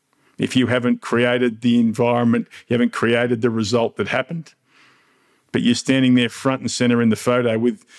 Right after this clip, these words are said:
some other poor person who did all the work, maybe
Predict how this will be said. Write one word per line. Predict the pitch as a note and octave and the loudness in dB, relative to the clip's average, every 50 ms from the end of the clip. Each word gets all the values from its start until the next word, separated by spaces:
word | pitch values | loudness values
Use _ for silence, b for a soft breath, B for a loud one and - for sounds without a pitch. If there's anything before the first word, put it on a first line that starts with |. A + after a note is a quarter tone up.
| B B B B | B B B B
some | B - C#3+ C#3+ C#3 | B 0 0 2 2
other | C3+ C3+ C3+ C3+ | 2 0 0 -2
poor | - - - C3+ C3 B2 | -4 -2 0 0 0 0
person | - - A#2+ B2 B2 - - A#2 A#2 | 0 0 0 0 0 0 0 0 0
who | A#2 | 0
did | A2 G2+ C3+ C3 | 0 0 2 2
all | C#3 B2+ | 2 2
the | A#2 A2+ | 0 0
work, | A2 A#2 B2 B2 A#2 G#2+ - _ _ - | 0 2 2 2 2 0 -4 _ _ -4
maybe | - C3 B2+ B2+ A#2 A#2+ B2 A2 | -2 0 0 0 0 -2 -4 -4